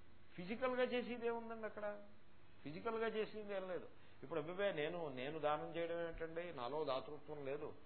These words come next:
ఆ దానము అనే క్రియకి కర్తను నేను కాదు, ఈశ్వరుడు దానం చేశాడు అని, ఆ, తను దానం చేశాడు అని అనుకోవడం పు-, మానేశాడు అంతే. అనుకోవటం లేదంతే, అనుకోవడమే ఇక్కడ చేసేది. తప్పు చేస్తే అనుకోవడం,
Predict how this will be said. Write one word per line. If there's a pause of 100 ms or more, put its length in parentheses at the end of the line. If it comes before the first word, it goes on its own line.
(220)
ఆ
దానము
అనే
క్రియకి
కర్తను
నేను
కాదు, (320)
ఈశ్వరుడు
దానం
చేశాడు (360)
అని, (480)
ఆ, (340)
తను
దానం (120)
చేశాడు
అని
అనుకోవడం
పు-,
మానేశాడు
అంతే.
అనుకోవటం
లేదంతే,
అనుకోవడమే
ఇక్కడ (120)
చేసేది. (520)
తప్పు
చేస్తే
అనుకోవడం,